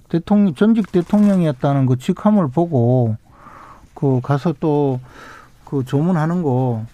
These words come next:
그게 뭐, 그렇게 나쁜 일인가요? 어떤 죽음이라도, 죽음은 우리가 좀 겸손해져야 되거든요. 죽음 앞에는. 그 어떤 분은 이 죽음이 저 뭐,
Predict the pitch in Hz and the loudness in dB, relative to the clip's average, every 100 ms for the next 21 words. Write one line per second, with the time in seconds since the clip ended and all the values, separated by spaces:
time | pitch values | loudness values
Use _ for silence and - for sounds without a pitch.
0 | - 151 208 214 196 214 214 - 160 123 | -16 -8 -4 -2 -4 -6 -8 -6 -2 0
1 | 123 202 226 220 156 135 123 143 - 254 | 0 0 0 2 0 0 0 -2 0 0
2 | 254 220 202 196 151 135 127 123 208 233 | 0 0 0 2 2 0 0 -2 -2 2
3 | 240 147 135 143 117 104 - _ - - | 4 4 2 2 0 0 -10 _ -20 -20
4 | - - 131 160 135 151 127 165 233 247 | -12 -2 2 2 2 0 2 4 4 4
5 | 214 151 131 131 127 113 113 123 143 123 | 2 2 2 2 2 0 2 2 0 -2
6 | 170 160 131 123 - 117 131 117 - - | -2 0 0 0 0 2 2 0 -4 -14
7 | - - - 135 135 131 131 127 127 127 | -20 -20 -2 2 2 2 2 0 -2 0
8 | 156 151 143 139 139 139 131 131 - 135 | 0 2 2 2 2 2 2 0 -2 0
9 | 139 135 131 - 139 131 131 127 - - | 2 2 0 -4 -4 -2 -2 -6 -20 -20
10 | - - 131 127 120 | -20 -6 0 2 2